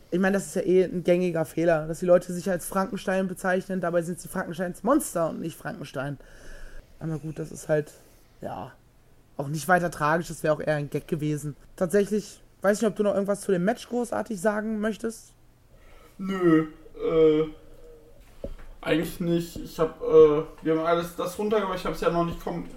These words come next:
Speaker 2: ges-, genau bis zum Ende gesehen. Das, was ich gesehen hab, war nicht gesund.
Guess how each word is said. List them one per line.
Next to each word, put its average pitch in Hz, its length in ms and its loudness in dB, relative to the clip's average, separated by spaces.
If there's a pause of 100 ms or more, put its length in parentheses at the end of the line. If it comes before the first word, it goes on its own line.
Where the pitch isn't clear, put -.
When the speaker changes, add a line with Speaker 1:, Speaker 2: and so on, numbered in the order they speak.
(180)
Speaker 2:
ges-, 156 380 -6
genau 170 380 2
bis - 240 -8
zum 180 180 -8
Ende 175 260 -6
gesehen. 202 600 -4 (360)
Das, 170 220 2
was 170 160 -4
ich - 40 -18
gesehen 170 320 0
hab, 170 180 2
war 160 120 6
nicht 165 200 -4
gesund. 233 500 2